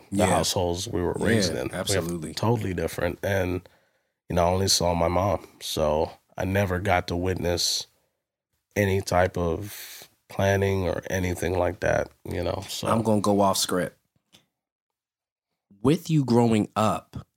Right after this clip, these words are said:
Speaker 1: just seeing your mom, do you feel that that inhibited your growth as it comes to how you display intimacy to a woman?
Speaker 2: No.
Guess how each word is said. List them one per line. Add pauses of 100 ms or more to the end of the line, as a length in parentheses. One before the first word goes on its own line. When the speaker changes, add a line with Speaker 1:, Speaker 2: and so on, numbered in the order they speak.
(760)
Speaker 1:
just
seeing (340)
your
mom, (2750)
do
you
feel (440)
that
that
inhibited (140)
your
growth (640)
as
it
comes
to
how
you
display
intimacy
to
a
woman? (1040)
Speaker 2:
No.